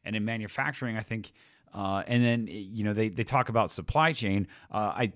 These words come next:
I feel as though, uh, Lowe's needs to get some artificial intelligence plugged into their fucking supply chain so I can get a goddamn dryer in my house. Um,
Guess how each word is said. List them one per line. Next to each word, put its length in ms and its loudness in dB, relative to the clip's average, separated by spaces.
I 80 0
feel 260 2
as 120 0
though, 220 6
uh, 260 4
Lowe's 440 2
needs 240 -2
to 80 -4
get 120 -4
some 140 -2
artificial 480 -2
intelligence 500 -4
plugged 360 -2
into 140 -2
their 160 0
fucking 340 -2
supply 300 -4
chain 200 -4
so 120 -4
I 20 -2
can 80 -4
get 100 -2
a 60 -2
goddamn 560 0
dryer 500 2
in 60 -4
my 160 -4
house. 320 -6
Um, 460 -2